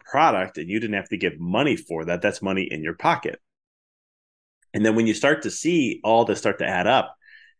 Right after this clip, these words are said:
then you're like, "Wow, there's actually a lot more blessings happening to me than I thought."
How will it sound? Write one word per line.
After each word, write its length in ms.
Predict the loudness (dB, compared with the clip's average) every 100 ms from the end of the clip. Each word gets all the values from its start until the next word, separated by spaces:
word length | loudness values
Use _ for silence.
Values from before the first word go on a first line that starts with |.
| _ _ _ _ _ -2
then 120 | 2
you're 100 | 4
like, 180 | 4 4
"Wow, 280 | 4 4 4
there's 160 | 2
actually 240 | 2 2 0
a 40 |
lot 120 | 0
more 120 | -2
blessings 340 | -2 -2 -2 -2
happening 320 | 0 0 -4
to 80 | -4
me 20 |
than 100 | -4
I 40 |
thought." 280 | -4 -4 -4